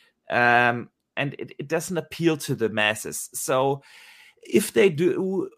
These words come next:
go down the road like, uh, Microsoft has, and, and, and that they add more or less, um, a lot of games that are only, let's say, six months old, something like that, yeah? What, what we have seen, um, wi-,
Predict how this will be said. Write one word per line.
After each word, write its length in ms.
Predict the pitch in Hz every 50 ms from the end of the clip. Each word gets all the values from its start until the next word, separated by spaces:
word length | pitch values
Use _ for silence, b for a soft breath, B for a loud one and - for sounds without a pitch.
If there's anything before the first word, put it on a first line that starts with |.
| _ -
go 240 | 151 156 156 156 156
down 300 | 147 143 139 147 156 151
the 100 | 135 123
road 400 | 123 127 131 139 139 135 135 -
like, 400 | - 123 120 120 117 117 - - -
uh, 180 | 113 123 120 117
Microsoft 600 | 113 120 120 143 139 151 143 - 147 139 - -
has, 340 | - 120 123 131 135 135
and, 160 | - - - -
and, 320 | - 107 123 123 120 - -
and 120 | 110 113 110
that 180 | 117 113 110 -
they 240 | 113 110 107 - -
add 360 | - - 113 120 120 120 - _
more 320 | - 127 127 123 117 117 117
or 60 | 117
less, 420 | 113 110 113 123 120 - - - -
um, 560 | - 120 110 110 104 107 107 104 104 101 95 - _ -
a 80 | - 90
lot 160 | 104 110 120
of 240 | 123 - - - - _
games 360 | - 110 123 135 139 135 131
that 140 | - 113 98
are 120 | - 101 85
only, 260 | 95 104 113 113 113
let's 240 | 107 110 113 113 -
say, 260 | - 113 101 104 107
six 380 | 110 - - - 156 - - -
months 360 | 147 131 117 113 - - - - -
old, 320 | 60 78 87 82 85 -
something 380 | - 139 113 - - 113 107 107
like 240 | 101 98 95 92 _ -
that, 260 | - 95 85 76 - _
yeah? 300 | 69 95 101 104 113 120 b b b b b b b -
What, 240 | 117 117 - -
what 220 | - 107 113 113 -
we 80 | 120
have 140 | 117 117 113
seen, 420 | - - - 131 139 135 113 95 - -
um, 400 | - 120 117 104 98 104 104 95 - - - - - _ -
wi-, 160 | - - -